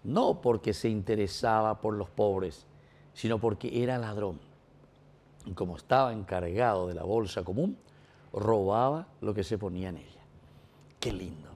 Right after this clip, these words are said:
Si esto nosotros, queridos hermanos, hoy queremos cambiar, ¿verdad? Podemos decir, esto lo decía porque se le dio un puestito dentro del gobierno y metía la lata, metía la mano en la lata, robaba,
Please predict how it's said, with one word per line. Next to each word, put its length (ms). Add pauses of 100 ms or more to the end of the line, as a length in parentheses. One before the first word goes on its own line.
(500)
Si 160
esto 200
nosotros, 540
queridos 440
hermanos, 480
hoy 220
queremos 380
cambiar, 460
¿verdad? 220
Podemos 380
decir, 260 (600)
esto 260
lo 140
decía 560 (600)
porque 280
se 140
le 120
dio 180
un 120
puestito 760
dentro 380
del 80
gobierno 540 (580)
y 80
metía 480
la 140
lata, 400
metía 480
la 100
mano 380
en 100
la 100
lata, 380 (340)
robaba, 840